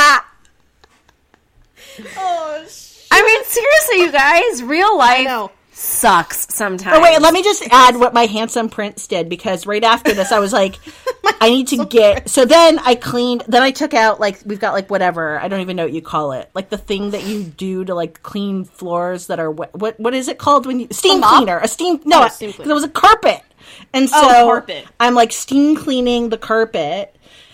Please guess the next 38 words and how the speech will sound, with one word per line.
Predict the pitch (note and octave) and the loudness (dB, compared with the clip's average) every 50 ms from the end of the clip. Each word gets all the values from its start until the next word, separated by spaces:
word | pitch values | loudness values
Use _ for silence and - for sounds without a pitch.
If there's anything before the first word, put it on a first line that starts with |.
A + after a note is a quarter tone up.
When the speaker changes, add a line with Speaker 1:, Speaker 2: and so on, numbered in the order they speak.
| - - - - _ _ _ _ _ _ _ - | -20 -20 -20 -20 _ _ _ _ _ _ _ 2
Speaker 3:
And | A3+ A3+ A3 A3 G#3+ A3 A3+ G#3+ G#3+ | 4 4 4 4 4 2 2 2 2
then | A3 | 2
I'm | A3+ A#3 | 2 2
like, | A3+ G#3+ - | 0 0 0
"Okay, | B3 A#3+ - G#3 A#3+ - A#3 A3+ - | -2 -4 -4 -6 -6 -6 -8 -8 -6
I'm | A#3 A3+ | -6 -4
just | G#3 G3+ - | -4 -6 -4
gonna, | C4 A#3+ | -2 -2
like, | A3+ G3+ G3+ | -2 -2 -4
leave | G#3 A3+ A3 A3 G#3+ | -6 -8 -8 -4 -4
the | A#3 | -4
door | G#3 G#3 G3 F#3+ F#3+ | -2 0 2 2 2
open | F#3+ F#3+ F#3+ G3 G3 | 2 0 -2 -6 -8
for | G3 - G3 | -6 -6 -6
a | F#3+ | -6
minute, | F#3+ F#3 F#3 F#3 F3+ F3+ - | -6 -6 -4 -2 -2 -2 -2
like, | F#3 F3+ E3+ E3 E3+ - - G3 | 0 0 -2 -2 -4 -10 -10 -6
let | G3 G3 G3 | -6 -6 -4
this, | - G3+ F#3+ - - | -4 -4 -4 -6 -6
I | - G3 F#3 | -4 -2 -2
don't | F3+ F3+ | -2 -2
even | F3 E3+ E3+ E3 E3 | -4 -6 -6 -6 -4
know | D#3+ D#3 D#3 | -4 -2 -2
what." | D#3 D#3 D3+ D3 C3 - - | -2 -2 -2 -4 -6 -8 -8
And | G3+ | -6
then | G#3+ | -6
my | G#3+ G#3 G3+ | -4 -4 -6
husband | F#3+ G#3+ A#3 - - B3 A3+ | -4 -4 -6 -4 -4 -6 -8
comes | - A#3+ G3+ | -8 -8 -6
back | G3+ G3+ F#3 - | -4 -6 -6 -6
from | - G#3 F3+ | -8 -10 -12
his | F3+ F3 | -10 -8
mountain | G#3 G#3+ A3 G#3 G3+ | -6 -4 -4 -4 -4
bike | F#3+ F3 E3+ E3 - | -4 -4 -4 -6 -6
ride | F3+ E3+ D#3+ D#3 D#3 D#3+ | -8 -6 -6 -6 -6 -8
and | E3+ E3+ | -8 -10
is | E3 E3 | -10 -8
like, | E3+ D#3+ E3 D3+ - - | -6 -6 -6 -8 -10 -16